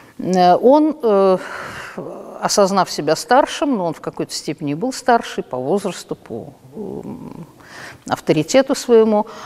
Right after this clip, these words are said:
он принял решение поставить пьесу. Она называлась «Ключи от Берли-, э, от Берлина». И там был такой, м, персонаж в этой пьесе, э, поручик Аргамаков, э, командир передового отряда, который как раз и вошел в Берлин.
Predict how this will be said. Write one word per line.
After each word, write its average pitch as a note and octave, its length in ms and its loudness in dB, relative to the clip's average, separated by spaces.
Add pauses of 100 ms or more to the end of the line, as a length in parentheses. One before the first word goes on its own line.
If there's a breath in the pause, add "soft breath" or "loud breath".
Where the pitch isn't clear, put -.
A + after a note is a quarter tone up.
(180 loud breath)
он C#4 340 6
принял A3+ 360 4
решение F4 520 4
поставить B3+ 800 2
пьесу. G#3+ 640 0 (120)
Она A#3+ 220 2
называлась B3 400 4
«Ключи G#3+ 320 -2
от G3 360 2
Берли-, A#3 460 2
э, B3+ 60 4
от A3 240 4
Берлина». C4 580 4 (360 loud breath)
И D4 260 6
там G#3+ 400 2 (140)
был G3 160 -2
такой, E3 440 0 (120)
м, D#3+ 180 -2
персонаж G#3+ 800 2
в A#3+ 80 0
этой B3 180 2
пьесе, B3 560 2 (360 loud breath)
э, F#3 200 6
поручик F#3+ 540 0
Аргамаков, G#3 880 0
э, F3 400 2
командир F3+ 480 0
передового E3 760 2
отряда, A#3+ 360 4
который F#3+ 300 0
как - 180 -4
раз F#3+ 180 0
и - 40 -2
вошел F3 280 -4
в F3 40 -6
Берлин. D#3 420 -4